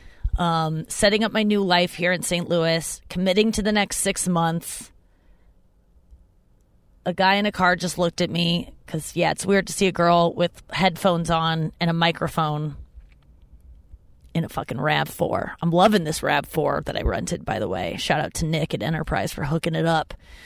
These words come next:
Um, I'm headed to go see an apartment. I've already seen these places. They're probably the nicest apartments in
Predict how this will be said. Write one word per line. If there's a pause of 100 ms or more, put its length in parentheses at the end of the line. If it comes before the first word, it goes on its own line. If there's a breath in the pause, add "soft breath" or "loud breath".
(880 loud breath)
Um, (1160 loud breath)
I'm
headed
to
go
see
an
apartment.
I've
already
seen
these
places.
They're
probably
the
nicest
apartments
in